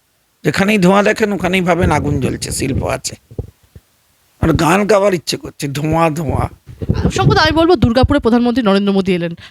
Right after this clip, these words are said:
Speaker 2: মমতা বন্দ্যোপাধ্যায় বলছেন যে যার উদ্বোধন তিনি করতে এলেন সেই গ্যাসের, গ্যাস লাইন সব কিছু করতে তো রাজ্য সরকার একটা ফান্ড দিয়েছে,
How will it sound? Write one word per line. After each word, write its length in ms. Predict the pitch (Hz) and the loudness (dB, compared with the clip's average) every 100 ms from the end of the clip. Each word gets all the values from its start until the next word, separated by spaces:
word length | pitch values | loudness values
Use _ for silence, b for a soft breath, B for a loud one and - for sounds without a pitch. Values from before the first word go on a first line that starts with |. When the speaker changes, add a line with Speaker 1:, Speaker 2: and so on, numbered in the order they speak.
| - | -8
Speaker 2:
মমতা 260 | 202 247 | -6 -2
বন্দ্যোপাধ্যায় 540 | 330 311 311 320 311 330 | 0 0 2 0 2 2
বলছেন 320 | 330 320 370 302 196 - | 2 2 2 2 0 0
যে 140 | 269 285 311 208 | 2 2 0 2
যার 240 | 226 214 302 | 2 2 2
উদ্বোধন 440 | 254 233 285 339 | 2 2 2 2
তিনি 180 | 330 349 | 2 0
করতে 260 | 330 277 - | 0 -2 0
এলেন 140 | 285 240 | 0 2
সেই 160 | 320 | 0
গ্যাসের, 400 | 233 202 214 311 - - | 0 0 0 0 -2 -4
গ্যাস 200 | 226 226 - | 0 0 4
লাইন 240 | 277 247 190 | 4 4 2
সব 180 | 269 - | -4 -4
কিছু 180 | 339 330 | -2 -2
করতে 260 | 359 302 - | 0 0 0
তো 80 | 330 | 0
রাজ্য 200 | 294 240 294 | 0 2 2
সরকার 280 | 349 311 339 | 2 2 0
একটা 160 | 330 311 | 0 2
ফান্ড 180 | 285 285 | 0 0
দিয়েছে, 300 | 247 208 - | 2 2 0